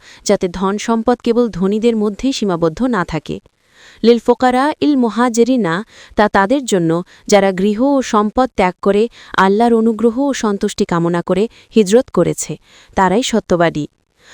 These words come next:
ওয়াল্লাযীনা তাবাওয়াউদ দারা ওয়াল ঈমানা মিন ক্বাবলিহিম, তারা যারা তাদের আগে মদিনায় অবস্থান গ্রহণ করেছে ও ঈমান গ্রহণ করেছে, তারা আগন্তুকদের ভালোবাসে এবং নিজেদের প্রয়োজন থাকা সত্ত্বেও অন্যদের অগ্রাধিকার দেয়।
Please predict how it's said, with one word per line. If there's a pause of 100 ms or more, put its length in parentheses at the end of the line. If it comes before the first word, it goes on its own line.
(220)
ওয়াল্লাযীনা
তাবাওয়াউদ
দারা
ওয়াল
ঈমানা
মিন
ক্বাবলিহিম, (380)
তারা
যারা
তাদের
আগে
মদিনায়
অবস্থান
গ্রহণ
করেছে (280)
ও
ঈমান
গ্রহণ
করেছে, (280)
তারা
আগন্তুকদের
ভালোবাসে (260)
এবং
নিজেদের
প্রয়োজন
থাকা
সত্ত্বেও (220)
অন্যদের
অগ্রাধিকার
দেয়।